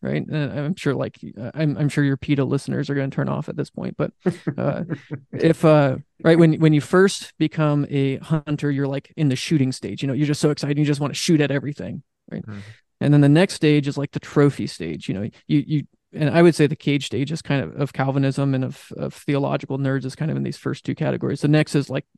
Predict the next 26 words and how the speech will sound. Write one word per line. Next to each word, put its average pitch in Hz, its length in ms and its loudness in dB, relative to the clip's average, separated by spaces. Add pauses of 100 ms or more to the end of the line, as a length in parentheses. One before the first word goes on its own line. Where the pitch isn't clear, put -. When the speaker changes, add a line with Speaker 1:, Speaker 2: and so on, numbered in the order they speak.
(120)
Speaker 1:
the, 143 280 -4
the 151 200 0
limit 139 340 4
stage, 101 320 -8
right? 143 160 0 (220)
You 165 80 6
just 170 160 4
wanna 143 100 2
shoot 143 240 0
as 135 100 -4
much 139 280 -2
as 139 100 -6
you - 60 -6
possibly 139 400 -2
can, 147 220 2
and 135 100 2
you 143 80 4
wanna, 127 140 -2 (180)
you 147 160 2
wanna 139 140 0
fill 147 220 4
as 139 120 -2
many 135 160 -4
tags 131 320 -4
as - 80 -8
possible. - 440 -10